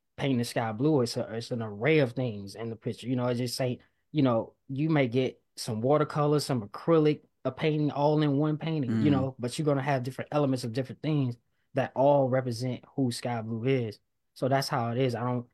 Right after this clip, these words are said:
Speaker 1: you know, box myself in. You could, you know, throw me anywhere and, you know, I'ma just be me regardless, you know, humbly. I'm just saying,
Speaker 2: Yeah.
Speaker 1: like, that's,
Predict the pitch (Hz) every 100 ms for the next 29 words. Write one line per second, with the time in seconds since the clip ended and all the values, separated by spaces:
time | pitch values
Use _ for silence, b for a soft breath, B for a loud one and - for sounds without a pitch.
0 | _ - 123 120 117 113 123 131 117 -
1 | 123 113 135 135 120 123 123 - _ _
2 | _ 147 117 110 - 139 127 123 120 151
3 | 156 131 131 120 107 - 120 110 110 123
4 | 117 107 113 110 104 117 117 98 135 131
5 | 123 127 131 113 104 123 127 110 110 110
6 | 110 113 135 123 117 107 _ 107 104 104
7 | 131 123 90 117 101 - _ _ - 123
8 | 123 -